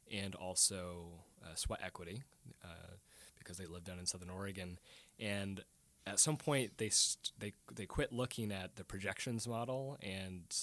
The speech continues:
uh, the pro forma. And I really don't think that they made it all the way through,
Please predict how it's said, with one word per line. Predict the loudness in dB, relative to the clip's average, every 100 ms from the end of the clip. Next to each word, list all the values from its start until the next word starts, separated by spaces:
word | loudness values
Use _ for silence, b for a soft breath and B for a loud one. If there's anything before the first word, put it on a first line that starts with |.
| -4
uh, | -6 -6
the | -6
pro | -4 -4
forma. | -2 -2 0 0 -4 -8 b b b b 0
And | 2 4
I | 4
really | 2 2 2
don't | 0
think | 0 -2
that | -2 -6
they | -2
made | -2
it | -2
all | -2 -2
the |
way | -2 -4
through, | 0 6 6 6